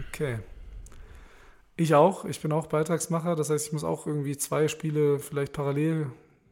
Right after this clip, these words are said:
vermatzen. Nein, ich weiß gar nicht, wie viel wir da überhaupt zeigen dürfen, weil diese blöden, oh, Leute da aus Ismaning uns so blöde, äh, Rechteauflagen geben.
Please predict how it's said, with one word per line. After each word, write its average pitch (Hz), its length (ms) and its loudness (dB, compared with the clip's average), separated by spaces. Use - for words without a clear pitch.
vermatzen. 151 800 -2
Nein, 127 220 -2
ich 120 80 -4
weiß 135 160 -2
gar 139 100 -2
nicht, 123 220 -6
wie 151 100 -6
viel 165 240 0
wir 151 80 6
da 147 340 2
überhaupt 170 480 8
zeigen 185 400 12
dürfen, 143 440 4
weil 143 140 -2
diese 139 260 2
blöden, 160 840 4
oh, 156 260 -4
Leute 175 360 2
da 156 120 8
aus 160 180 4
Ismaning 180 840 4
uns 165 220 -6
so 170 80 0
blöde, 180 400 0
äh, 175 640 -4
Rechteauflagen 151 880 2
geben. 139 440 0